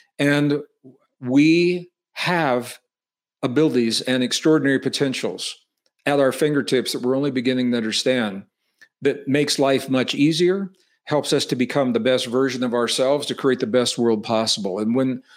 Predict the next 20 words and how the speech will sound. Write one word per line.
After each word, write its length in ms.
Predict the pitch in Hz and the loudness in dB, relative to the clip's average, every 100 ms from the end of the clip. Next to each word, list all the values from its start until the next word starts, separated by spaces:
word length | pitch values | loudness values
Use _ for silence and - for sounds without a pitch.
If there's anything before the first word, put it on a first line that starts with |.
| - - - | -20 -20 0
when 160 | 147 | 2
we 80 | 143 | 2
kind 560 | 143 - 190 202 220 196 | 0 -4 0 2 4 4
of 320 | 151 120 - - | 2 0 -10 -8
shift 460 | - - 185 180 | -4 0 0 0
our 160 | 143 127 | 0 0
thinking 600 | 127 160 160 113 101 98 _ _ _ _ _ _ _ _ - | 0 -2 0 -2 -2 -8 _ _ _ _ _ _ _ _ -2
into 720 | 165 160 - 156 135 131 127 | 0 0 2 4 4 2 0
that 300 | 113 131 127 | 0 0 2
modality, 800 | 123 120 113 117 147 131 107 110 | 2 2 2 2 2 2 0 0
that's 360 | 113 131 139 | 0 0 0
the 100 | 151 | 0
invitation 560 | 143 131 - 127 127 156 | 0 0 2 0 2 0
then 160 | 131 131 | 0 0
to 80 | |
begin 320 | 123 113 117 120 | 0 0 2 2
to 80 | |
explore. 540 | 127 - - 202 165 98 | 0 -2 -2 0 0 0
And, 120 | 117 | -2
and 340 | 139 143 139 | 0 -2 -4